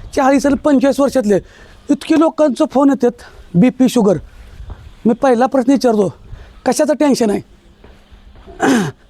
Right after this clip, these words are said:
ताणतणावसुद्धा बाजूला टाका. ताणतणावानंसुद्धा आपणाला वजन वाढतं. वजन राहू दे, वजनाच्या कारणं वेगळी, पण तो डिप्रेशनमध्ये जाऊ नका. <clears throat> बाकी वजन वाढले, वाढले, वाढले, काय नाही.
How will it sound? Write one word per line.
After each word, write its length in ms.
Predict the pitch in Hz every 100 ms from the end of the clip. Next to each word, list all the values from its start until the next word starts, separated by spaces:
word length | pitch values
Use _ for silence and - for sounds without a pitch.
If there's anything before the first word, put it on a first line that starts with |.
| _ _
ताणतणावसुद्धा 680 | 233 262 262 254 254 208 185
बाजूला 280 | 247 247 214
टाका. 260 | 220 - 185 - _ _ - - - -
ताणतणावानंसुद्धा 960 | 214 226 233 233 240 240 220 165 226 269 - _ _ - -
आपणाला 520 | 202 214 208 220 247 240 - - -
वजन 240 | 196 196 226
वाढतं. 400 | 233 202 - 202
वजन 380 | 202 226 277
राहू 140 | 262 233
दे, 160 | 214 262 - - - -
वजनाच्या 440 | 220 233 226 220 262
कारणं 340 | 220 254 226
वेगळी, 180 | 247 226
पण 160 | 254 226 - - - - -
तो 360 | 269 277 269 -
डिप्रेशनमध्ये 640 | 165 247 254 254 269 269 254
जाऊ 140 | 240
नका. 200 | 220 185 - - - - -
<clears throat> 460 | 381 - 254 240 156 - _ _ _ - - - - - - - _ - - - - -
बाकी 220 | 208 226
वजन 200 | 220 226
वाढले, 300 | 240 196 220
वाढले, 300 | 226 190 202
वाढले, 240 | 220 196
काय 160 | 202 220
नाही. 200 | 202